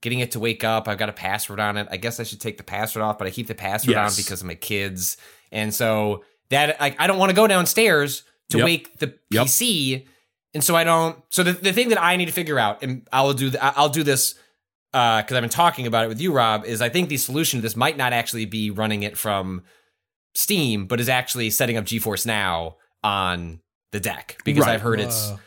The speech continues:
Speaker 1: I've heard that broadly works and is, like, really good. And,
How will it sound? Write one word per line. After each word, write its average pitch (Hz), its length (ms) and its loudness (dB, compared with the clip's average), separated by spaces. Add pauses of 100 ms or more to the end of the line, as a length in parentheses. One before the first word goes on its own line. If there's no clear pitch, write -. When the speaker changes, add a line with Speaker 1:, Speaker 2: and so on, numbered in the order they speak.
Speaker 1:
I've 123 140 0
heard 156 200 2
that 139 180 2
broadly 135 360 4
works 120 500 0
and 110 220 -2
is, 101 320 -2
like, 107 160 -4
really 110 340 -2
good. 120 440 0 (260)
And, 135 280 -2